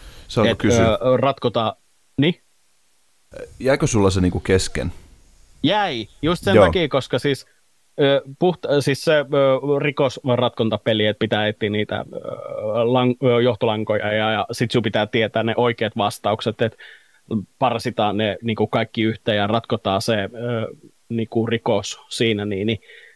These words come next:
Speaker 2: se peli ei rankaise sinua millään tavalla, että sä etsit väärin vastauksia. Sit se ei myöskään niinku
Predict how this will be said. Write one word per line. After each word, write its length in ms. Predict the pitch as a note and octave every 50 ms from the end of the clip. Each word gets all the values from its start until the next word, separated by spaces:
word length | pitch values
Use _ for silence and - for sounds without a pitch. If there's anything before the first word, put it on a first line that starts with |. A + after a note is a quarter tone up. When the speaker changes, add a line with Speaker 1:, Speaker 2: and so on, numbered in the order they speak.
| _
Speaker 2:
se 120 | - - -
peli 300 | - A3+ A#3+ D#4 D#4+ A#3
ei 120 | F3+ D#3
rankaise 540 | - F3+ G3 F3+ C#3+ A2+ A#2+ G#2+ A2 - A2+
sinua 300 | - - B2+ A#2+ A#2 A#2+
millään 320 | C3 C#3+ C#3 B2+ A2 G2+
tavalla, 320 | - G#2 G#2 G2+ G2 G2+ G2
että 100 | - -
sä 60 | A#2
etsit 200 | A2+ A2 G#2+ -
väärin 360 | C3 B2 A#2 - G2 F#2+ G2
vastauksia. 680 | G2 G2 F#2+ - - - - F2 - - - G2 G#2+ A2+ - _ _ _ _ _ _ _ _ _
Sit 180 | - - D#3 D#3+
se 100 | - F3
ei 60 | D#3
myöskään 440 | D#3 E3 E3 D#3 - - B2+ A#2 A#2
niinku 500 | A#2 A#2 A2 - - A#2+ A2+ G#2+ - _